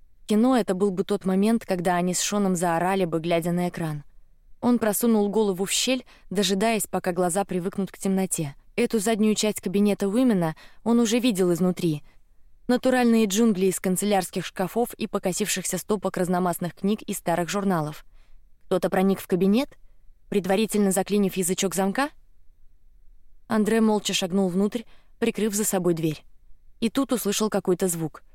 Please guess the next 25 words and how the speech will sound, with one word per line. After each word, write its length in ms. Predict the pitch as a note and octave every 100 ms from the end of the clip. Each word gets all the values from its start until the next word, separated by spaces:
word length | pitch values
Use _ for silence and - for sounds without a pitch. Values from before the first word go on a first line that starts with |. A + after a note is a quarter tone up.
| - - - -
Кто-то 240 | A#3 A3+
шелестел 480 | - G#3+ G#3+ - G#3
бумагами 500 | F3+ F3+ G#3+ G#3+ F#3
где-то 300 | E3 F#3 F3
в 60 | E3+
глубине 380 | F#3 F#3+ G3+
кабинета. 560 | F#3+ F#3 G3 F3 - C#3+ - _ - - - - -
Он 160 | G3+
слегка 340 | F3+ G3 - F3+
присел, 480 | - E3 - A#3 A3 - -
а 100 | G3
потом 320 | G3 - A#3
высунул 440 | G#3+ A3 G#3 G3+ G3
голову 340 | G3 F#3 F3
за 220 | D#3+ G#3
угол, 260 | A3 E3+ E3 - - - - -
чтобы 320 | - - G#3+ A3
рассмотреть 500 | A3 G#3+ G3+ G#3+ G3
основной 380 | F#3 G3 G3
проход 340 | F3+ F3 F#3+ E3+
помещения 640 | F3+ F3+ - A#3+ A#3 F#3+
на 140 | F#3
всю 180 | F3+ G#3+
длину. 400 | F#3+ G3+ F#3+ D#3 - - -
«Стоять!» — 640 | - - A#3+ C4+ A3+ -